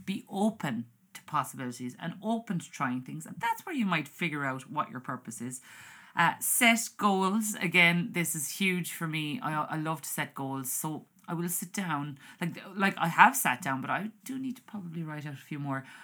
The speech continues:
But for twenty twenty-four, my goal is to do a half marathon. My goal is to get the gratitude attitude up and running properly, like, not half-arsed like last year, like, all in. I'm all in. So they are my goals for this year. And, uh,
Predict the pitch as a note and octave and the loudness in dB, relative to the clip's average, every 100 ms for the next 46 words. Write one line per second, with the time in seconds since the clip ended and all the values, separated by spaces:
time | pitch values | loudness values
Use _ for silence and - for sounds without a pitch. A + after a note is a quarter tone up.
0 | - E3+ - F3 A3+ G#3+ G3 E3 D3+ D#3+ | -12 -10 -6 -4 4 4 4 -2 -2 -2
1 | C#3+ C#3 C#3 C#3+ C3+ - - B2 B2+ B2 | -2 -2 -4 -4 -4 -6 -6 -2 -2 0
2 | F#3+ A#3+ A#3+ A#3+ A3 D#3 D3+ C#3 C#3 C3+ | 6 6 6 2 0 0 -4 -4 -6 -6
3 | - C#3 B2 C#3 B2+ G#3+ A3+ F3 G3 D#3+ | -8 -10 -8 -10 -4 -2 -2 -2 -2 0
4 | D3+ C#3+ E3 D3+ - G#3 F#3+ E3+ E3 D3+ | -2 -4 -8 -6 -4 -4 -2 0 0 -2
5 | D3+ C#3 - _ - F#3 E3+ E3+ D3 D3 | -6 -10 -18 _ 8 8 8 2 0 -2
6 | C#3+ - - _ - D#3+ D#3 - - F#3 | -6 -10 -20 _ 2 2 2 -4 8 10
7 | E3+ D3+ D#3 D3+ D#3 D3 - - D3 C3+ | 12 10 8 6 2 0 -4 -6 -6 -4
8 | D3 C#3+ C#3 - C#3 C#3 C#3+ - _ F3+ | 0 0 -2 -6 -8 -6 -10 -12 _ 2
9 | F#3+ F3+ C#3+ - - - D#3+ - B3 A3+ | 4 4 2 -8 -14 -12 -4 4 8 8
10 | E3 C3 - D#3+ G#3+ A3 G3+ E3+ C3+ D3 | 6 0 -4 2 4 4 4 2 0 -4
11 | C3+ B2 B2 C3 A#2+ B2+ A#2 A2+ - - | -6 -8 -10 -10 -10 -10 -10 -12 -20 -20
12 | - C#3+ C#3+ C3+ C3 C#3 | -6 -2 -2 -2 -2 -2